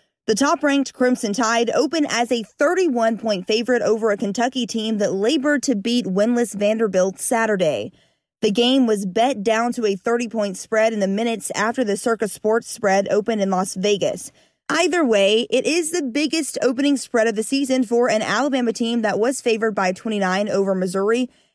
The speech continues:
and twenty-nine and a half over Mississippi State.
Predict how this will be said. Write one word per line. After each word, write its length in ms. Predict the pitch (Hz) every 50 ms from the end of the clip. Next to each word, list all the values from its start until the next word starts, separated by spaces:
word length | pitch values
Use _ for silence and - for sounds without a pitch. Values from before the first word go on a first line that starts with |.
| _ _ -
and 220 | 208 208 202 202
twenty-nine 540 | 190 - - 240 285 294 269 240 240 247 240
and 80 | 214 190
a 60 | 196
half 540 | 240 254 294 302 254 226 226 220 - - - -
over 280 | - 208 226 226 254 254
Mississippi 580 | 240 220 208 202 - 226 196 - 190 180 214 202
State. 560 | - - 196 160 - - _ - - -